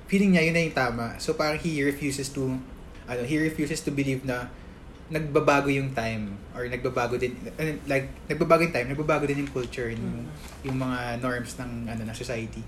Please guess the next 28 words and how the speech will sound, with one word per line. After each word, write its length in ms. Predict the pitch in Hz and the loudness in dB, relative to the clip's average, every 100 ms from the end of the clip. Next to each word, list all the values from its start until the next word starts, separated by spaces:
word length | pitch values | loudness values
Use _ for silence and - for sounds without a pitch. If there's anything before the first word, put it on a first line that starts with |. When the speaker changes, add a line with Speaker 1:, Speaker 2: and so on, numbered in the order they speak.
| - - | -12 2
Speaker 1:
So, 160 | 185 185 | 4 6
feeling 320 | 196 202 170 | 6 8 6
niya, 320 | 143 139 135 - - - - - | 6 2 -2 -12 -14 -16 -16 -6
um, 460 | 147 143 139 135 143 | 0 2 2 0 -2
halimbawa 480 | 151 151 151 151 | 2 4 6 6
yung 160 | 147 143 | 4 0
sa, 100 | 139 - - - | -4 -6 -12 -2
uh, 180 | 135 127 | 0 0
mga 220 | 135 135 | 0 0
politicians 720 | 143 143 143 135 143 135 135 | 2 2 4 2 2 0 -2
na, 320 | 131 120 117 113 - - - - - - - - | -4 -4 -4 -6 -10 -16 -16 -16 -16 -16 -14 -6
na 80 | 131 | 0
nagsiskip 480 | 131 131 - 151 156 | 0 0 0 0 0
ng 160 | 143 | 2
line 240 | 139 127 117 | 4 4 2
sa 160 | 117 | 0
vaccines, 400 | 117 127 131 123 | 0 0 0 -4
for 80 | 127 | -2
example, 400 | 120 120 117 120 | -2 -2 -2 -4
ganyan. 400 | 113 120 113 107 - - - - | -2 -2 -4 -6 -10 -14 -16 -6
Sa 120 | - | 2
kanya, 400 | 190 202 170 139 | 4 6 6 6
ang 240 | 156 180 180 | 4 2 4
perspective 400 | 175 160 156 139 | 2 4 2 2
niya, 160 | 131 | 2
mali 160 | 170 208 | 4 6
yun. 300 | 143 135 127 113 - | 6 4 2 -2 0
Pero, 600 | 156 156 156 147 139 139 | 4 6 6 4 2 0